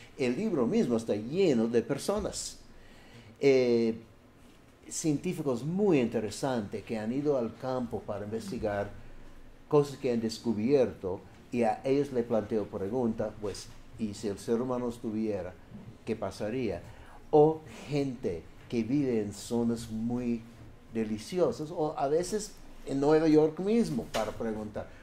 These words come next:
Por ejemplo, a esas personas que mantienen, eh, los metros o los túneles y bombean. Nadie los conoce. Po-, a través de mi libro son muy conocidos ahora y la gente de Nueva York aprecia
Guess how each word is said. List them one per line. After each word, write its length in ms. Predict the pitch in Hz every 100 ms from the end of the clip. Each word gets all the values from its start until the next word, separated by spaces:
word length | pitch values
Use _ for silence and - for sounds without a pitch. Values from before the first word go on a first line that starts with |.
| -
Por 140 | 135 120
ejemplo, 280 | 120 127
a 60 | 117
esas 220 | 113 123 - -
personas 480 | - - - 113 131
que 120 | -
mantienen, 680 | 110 98 92 90 113 123 117 - - - - -
eh, 600 | 117 110 107 107 107 104 101 - - - 107 110
los 220 | 104 92
metros 680 | 110 214 233 92 82 - - - -
o 220 | 120 113
los 360 | 107 107 92 -
túneles 540 | 180 233 151 95 82
y 40 | 98
bombean. 580 | 87 101 110 196 202 - - - - - - - 135
Nadie 440 | 170 196 185 123
los 160 | 113 110
conoce. 600 | - 139 156 208 - - 76 - - - - - -
Po-, 140 | 127 135 - -
a 140 | 120
través 400 | 120 120 139 165
de 100 | 156
mi 120 | 151 117
libro 340 | 127 180 110
son 280 | - 110 110
muy 240 | 143 180
conocidos 760 | - 143 123 117 123 214 170 104
ahora 480 | 95 117 180 226 110
y 60 |
la 140 | 95 95
gente 280 | 120 170
de 80 | 147
Nueva 240 | 113 107 104
York 240 | 165 180
aprecia 500 | 98 - 123 139 -